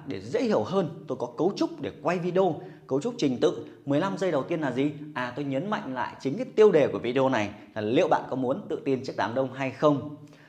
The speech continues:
Phần tiếp theo tôi nói thêm về tác dụng tại sao chúng ta phải cần tự tin khi nói chuyện trước đám đông. Phần thứ ba tôi nói là để tự tin thì cần làm những bước gì. Và quan trọng cuối cùng, nó là phần kết thúc. Đó, chúng ta có cấu trúc rồi thì chúng ta sẽ tự tin nói chuyện trước ống kính,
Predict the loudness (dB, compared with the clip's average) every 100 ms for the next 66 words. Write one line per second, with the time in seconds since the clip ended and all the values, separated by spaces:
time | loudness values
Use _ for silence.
0 | -4 -2 -2 -2 -2 -2 -4 -4 -4 -4
1 | -6 -6 -4 -4 -6 -20 _ -2 0 -2
2 | -2 -2 -2 -2 -4 -4 -6 -6 -4 -2
3 | -4 -8 -8 -4 -4 -4 0 2 4 2
4 | 2 2 2 -4 -6 -6 -4 -8 -10 -4
5 | -2 0 0 0 -10 -16 -20 -20 _ _
6 | -10 -4 2 2 2 -4 -6 -6 -6 -10
7 | -14 -6 2 2 2 -6 2 4 4 0
8 | -4 -4 -4 -6 -6 -6 -6 -2 -2 -2
9 | -10 -20 -16 -6 -6 -4 -8 -8 -6 2
10 | 2 2 -8 -16 -8 -4 -4 -4 -8 -8
11 | -4 -2 -2 -6 -10 -2 -2 -2 -8 -4
12 | -4 -4 -2 0 0 -4 0 0 0 -4
13 | -10 -10 -8 -8 -8 -4 -4 -2 -2 -2
14 | -6 -8 -8 -8 -8 -8 -4 -2 -2 -6
15 | -16